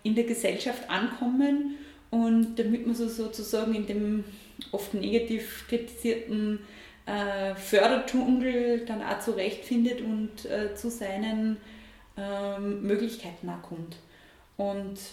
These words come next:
was man in diesem Job einfach wahnsinnig gut kann, ist, man kann,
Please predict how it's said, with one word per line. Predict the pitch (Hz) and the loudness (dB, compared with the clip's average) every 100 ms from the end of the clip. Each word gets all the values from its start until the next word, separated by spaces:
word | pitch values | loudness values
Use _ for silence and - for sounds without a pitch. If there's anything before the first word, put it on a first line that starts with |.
| - | -10
was | 180 202 | -2 2
man | 220 214 | 2 4
in | |
diesem | 226 226 226 | 4 4 2
Job | 233 240 269 | 2 0 2
einfach | 240 233 220 | 4 2 0
wahnsinnig | 202 226 233 233 233 | 0 0 4 4 4
gut | 240 233 | -2 -2
kann, | - 196 214 | -2 -2 -2
ist, | 214 | -2
man | 202 202 | -4 -4
kann, | 208 202 202 202 202 202 | -4 -2 0 0 -2 -6